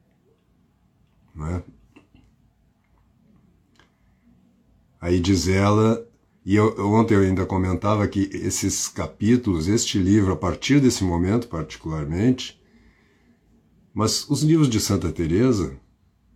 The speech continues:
assim como, em parte, o, o, a história de uma alma de Santa Teresinha, os livros dos santos, como o Santo Agostinho, quando ele começa as confissões, tem uma grande oração.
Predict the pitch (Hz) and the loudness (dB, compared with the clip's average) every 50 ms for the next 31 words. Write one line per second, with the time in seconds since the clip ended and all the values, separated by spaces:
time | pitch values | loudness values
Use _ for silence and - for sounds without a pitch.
0 | _ _ _ _ _ _ _ _ _ _ _ _ _ _ _ _ _ _ _ _ | _ _ _ _ _ _ _ _ _ _ _ _ _ _ _ _ _ _ _ _
1 | _ _ _ - - - - 101 98 98 - 101 98 95 92 92 95 92 87 87 | _ _ _ -10 -8 -4 0 0 0 0 2 2 2 2 2 2 2 2 2 0
2 | 85 85 82 78 73 71 - _ _ - 92 92 87 - - 101 101 101 98 95 | 0 0 -2 -4 -6 -10 -14 _ _ -10 -6 -4 -4 -2 0 2 4 4 4 2
3 | 85 - - 87 85 82 82 80 78 82 82 80 - 80 82 78 - 78 82 85 | 0 -2 -4 -4 -4 -2 -4 -4 -4 -4 -6 -6 -8 -10 -12 -14 -12 -12 -10 -10
4 | - - - 98 98 90 82 90 90 87 85 87 98 104 104 101 95 90 85 78 | -8 -4 -2 -2 0 0 0 0 0 0 0 2 4 4 4 4 4 0 -2 -4
5 | - - - 87 76 82 78 - 87 78 78 76 73 85 92 95 101 98 95 90 | -6 -6 -8 -8 -8 -8 -8 -8 -8 -6 -6 -6 -6 -4 -2 -2 0 0 0 0
6 | 85 76 69 69 73 - _ _ _ _ _ _ _ _ _ _ _ _ _ _ | -2 -6 -8 -12 -16 -20 _ _ _ _ _ _ _ _ _ _ _ _ _ _
7 | _ - 101 95 127 143 147 131 110 92 101 90 - - - 110 113 123 117 101 | _ -8 -2 2 4 4 4 4 2 0 -2 -4 -4 -2 -2 0 2 2 2 0
8 | - - 76 69 - - - - - - - - _ _ _ _ _ _ _ _ | -2 -6 -12 -10 -10 -10 -10 -10 -12 -14 -16 -18 _ _ _ _ _ _ _ _
9 | - 101 98 95 90 90 80 - - 123 120 113 113 107 95 87 78 - - - | -4 -4 -2 -2 -2 -4 -4 -2 2 2 2 2 2 0 0 0 -2 -4 -6 0
10 | - 120 131 120 95 82 90 95 101 107 104 - - 101 98 107 117 127 131 127 | 4 6 6 6 4 2 -2 -2 0 0 0 0 0 0 2 2 4 2 2 2
11 | - 101 90 - - - 95 87 - - 82 78 - - 95 110 123 120 - 135 | -2 -4 -4 -4 -6 -6 -6 -8 -6 -8 -10 -10 -6 -4 -2 -2 -2 -2 -2 0
12 | 135 131 117 95 104 113 123 127 123 127 131 127 120 104 85 - - - - - | 0 2 0 2 2 4 4 6 6 6 4 4 2 0 -2 -4 -6 -8 -8 -6
13 | 95 101 104 101 90 78 - | -4 -4 -2 -2 -4 -6 -8